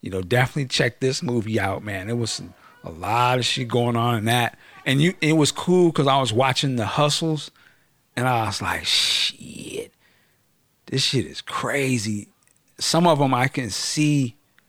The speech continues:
how they go down like that, but it's just like, who really is gonna fall for that? But you'd be surprised. And, and it's just like, man, is this how cats out there, they really get,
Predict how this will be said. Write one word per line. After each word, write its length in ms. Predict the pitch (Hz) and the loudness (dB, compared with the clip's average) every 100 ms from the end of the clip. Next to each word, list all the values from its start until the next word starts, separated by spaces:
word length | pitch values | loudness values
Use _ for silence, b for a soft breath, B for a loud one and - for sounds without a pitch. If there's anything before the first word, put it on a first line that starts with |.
| _ _ _ _ _ _ _ | _ _ _ _ _ _ _
how 220 | - 143 135 | -2 2 4
they 140 | 135 | 2
go 240 | 127 117 | 2 2
down 440 | 107 117 139 143 147 | 2 2 4 4 4
like 280 | 143 143 147 | 2 0 2
that, 400 | 143 143 - 117 | 2 2 0 0
but 120 | 123 | 0
it's 160 | 123 | 2
just 180 | 131 131 | 0 -2
like, 180 | 131 113 | -2 -4
who 400 | - 170 185 180 | -4 0 2 4
really 420 | 143 165 170 160 | 4 6 4 2
is 160 | 143 127 | 0 -4
gonna 240 | 139 123 | -2 -2
fall 360 | 113 147 160 170 | -2 0 2 2
for 140 | 160 | 2
that? 280 | 135 117 107 | 2 2 2
But 160 | 120 117 | 0 0
you'd 180 | 135 | 0
be 160 | 127 151 | 0 0
surprised. 760 | - 131 - 147 147 135 117 - b b b b b | 0 -4 0 2 2 2 -2 -8 b b b b b
And, 160 | 143 139 | 2 2
and 100 | - | 2
it's 220 | 151 151 | 2 2
just 200 | 165 151 | 2 0
like, 220 | 127 113 | -2 0
man, 320 | 143 147 131 - - | -2 0 -2 -8 -8
is 120 | 113 | -4
this 160 | 185 | -2
how 180 | - 180 | -2 -2
cats 380 | 160 - 190 - | -2 -2 -4 -2
out 160 | 160 - | -4 -2
there, 160 | 160 | 0
they 180 | 147 175 | 0 0
really 300 | 151 175 185 | 2 2 2
get, 220 | 160 165 | -2 -6